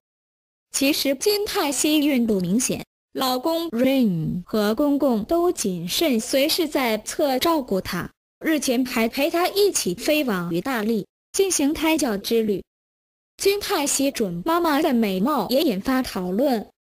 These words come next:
称赞她是最美孕妇，迫不及待想知道她在孕期中的保养秘方。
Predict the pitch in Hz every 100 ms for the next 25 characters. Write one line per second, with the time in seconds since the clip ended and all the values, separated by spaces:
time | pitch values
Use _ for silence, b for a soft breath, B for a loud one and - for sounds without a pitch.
0 | - 392 392 381 339 247 247 262 254 -
1 | 269 233 427 381 269 202 202 320 233 202
2 | - 202 - _ - - 415 262 214 254
3 | 262 233 208 196 185 - 233 214 180 -
4 | 247 254 220 233 392 311 262 294 311 302
5 | 240 196 190 269 302 190 311 262 208 196
6 | 202